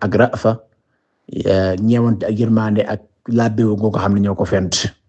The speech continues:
Kon la muy tekki mooy ñoom dañoo fental seen bopp ak làbbewu goo xam ne yoonaluma ko ci ñoom,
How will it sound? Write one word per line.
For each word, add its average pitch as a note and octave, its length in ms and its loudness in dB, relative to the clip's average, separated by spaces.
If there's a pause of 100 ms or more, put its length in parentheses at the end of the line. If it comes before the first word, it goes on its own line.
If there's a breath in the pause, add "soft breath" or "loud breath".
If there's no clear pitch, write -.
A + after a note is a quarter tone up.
(560)
Kon A2 160 -4
la A#2+ 80 2
muy C#3 120 4
tekki C3+ 280 2
mooy B2 220 4
ñoom B2+ 240 4
dañoo B2+ 300 2
fental C3 480 2
seen A2+ 260 0
bopp A2 240 0 (440)
ak F#2+ 180 -4
làbbewu A2 760 2 (760)
goo A2+ 220 2
xam A#2 340 2
ne B2 340 0 (100)
yoonaluma A#2 640 2
ko G#2 120 -2
ci G2+ 120 -4
ñoom, A#2+ 240 2